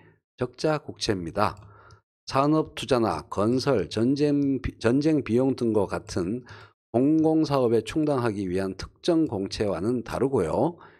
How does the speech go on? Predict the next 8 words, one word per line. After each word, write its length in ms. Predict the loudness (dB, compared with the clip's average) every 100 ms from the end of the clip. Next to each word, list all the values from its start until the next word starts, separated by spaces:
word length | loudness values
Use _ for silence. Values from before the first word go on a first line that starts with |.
| _
일반적으로, 1200 | -2 2 2 2 2 0 0 0 2 2 2 -4 -20 _
어, 360 | -16 -12 -12 -12 -2
적자, 640 | -2 0 0 2 0 -2 -10 _
아, 240 | -14 -12 -10
국채를 760 | -12 -8 -6 -4 -4 -2 0 0
발행하게 420 | 0 0 0 -2
되죠. 400 | -4 -6 -8 -8 -16 -20 _ _ -4
세출이, 600 | -2 0 0 0 0 -2